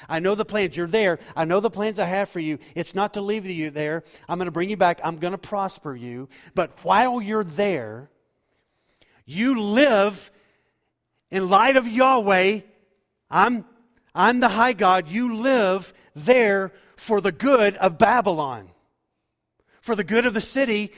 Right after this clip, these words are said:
For if you'll live well there, it will be good for you there, because you will submit to an evil tyrant, and he'll leave you alone because you're the best citizens in the country, even though you're not a citizen in the country."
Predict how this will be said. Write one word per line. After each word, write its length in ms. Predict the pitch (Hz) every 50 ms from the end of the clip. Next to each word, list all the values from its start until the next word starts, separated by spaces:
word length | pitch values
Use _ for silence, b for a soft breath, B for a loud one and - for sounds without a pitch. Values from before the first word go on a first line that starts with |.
| B B B
For 140 | - - 240
if 160 | 196 - 185
you'll 240 | 226 294 285 254 226
live 300 | 254 294 302 285 214 180
well 400 | 175 180 214 247 269 269 247 220
there, 640 | 175 160 202 240 269 262 220 196 180 175 185 190 B B B B B -
it 140 | 214 247 233
will 140 | 240 247
be 340 | 185 160 - 226 233 240 240
good 420 | 185 - 127 - 214 240 247 208 -
for 380 | - - 233 269 277 269 247
you 220 | 196 175 170 160 147
there, 440 | 139 156 151 139 135 147 170 180 B B B B B B
because 360 | - 190 - 233 214 175 139 165
you 120 | 240 254
will 100 | 254 233
submit 640 | - - - 208 180 214 277 294 233 214 214 B B B B _
to 140 | - 214
an 100 | 196 185
evil 240 | 190 254 233 233 208
tyrant, 580 | - - 202 240 254 269 233 196 185 185 202 - B B B B -
and 100 | 185 175
he'll 240 | 190 262 262 240
leave 280 | 214 208 285 302 269 240
you 100 | 226 214
alone 540 | 202 202 233 285 285 247 214 196 202 202 B B B B B
because 300 | - 196 - 226 190 147
you're 120 | 202 285 254
the 100 | 233 185
best 260 | 180 208 214 208 -
citizens 460 | - 226 214 214 - - 220 202 180
in 80 | 196 190
the 80 | 180
country, 540 | - 214 240 240 - - 165 165 160 170 160 B B B B
even 240 | 170 190 185 208 196
though 120 | 196 190
you're 160 | 180 175 175
not 120 | 170 170 156
a 60 | 151
citizen 420 | - - 160 151 127 - 143 135
in 60 | 127 123
the 80 | 120
country." 460 | - 131 117 101 - - 104 98 _